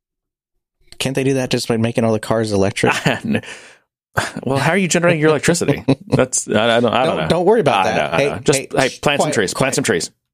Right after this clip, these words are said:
Speaker 2: Just plant some
Speaker 1: Quiet.
Speaker 2: trees.
Speaker 1: Don't worry about where the electricity comes from.
Speaker 2: But anyway, so I get to the bottom. This is a press release. I get to the bottom, and, and look at the guy, the Salesforce guy, who,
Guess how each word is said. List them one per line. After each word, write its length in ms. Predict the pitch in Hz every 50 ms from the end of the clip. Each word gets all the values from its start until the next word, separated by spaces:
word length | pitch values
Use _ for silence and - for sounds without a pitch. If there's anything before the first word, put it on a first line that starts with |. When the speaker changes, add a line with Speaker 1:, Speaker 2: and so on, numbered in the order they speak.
| _ -
Speaker 2:
Just 160 | - - -
plant 160 | - 107 107
some 60 | 101 185
Speaker 1:
Quiet. 20 | - - - -
Speaker 2:
trees. 80 | - - - _ _ _ _ _ _ _ _ -
Speaker 1:
Don't 120 | - 101
worry 100 | 113 123
about 140 | 147 143 147
where 100 | 151 151
the 60 | 135
electricity 400 | 143 139 131 - 151 143 - 120
comes 180 | - - 113 98
from. 240 | - 101 90 80 - _ _ _ _ _ _ _ -
Speaker 2:
But 80 | -
anyway, 80 | 175 170
so 240 | 143 - 160 139 - -
I 200 | 147 95 110 160
get 120 | 151 151 170
to 60 | 170
the 60 | - 139
bottom. 200 | 135 131 - 131
This 80 | 143 143
is 40 | 131
a 40 | 110
press 260 | - 123 113 104 -
release. 160 | 98 92 -
I 40 | 123
get 100 | 131 -
to 60 | 120
the 0 |
bottom, 320 | 104 110 120 135 113 98 98
and, 200 | 98 98 101 - -
and 280 | 107 98 95 95 98 - - -
look 320 | 107 113 117 - 107 101
at 60 | 101
the 80 | 87 87
guy, 280 | 87 90 95 95 92
the 180 | 92 87 - 90
Salesforce 600 | 82 - - 104 98 - - 92 80 78 - -
guy, 240 | - 73 69 69 71
who, 480 | 71 - - 101 90 80 78 78 82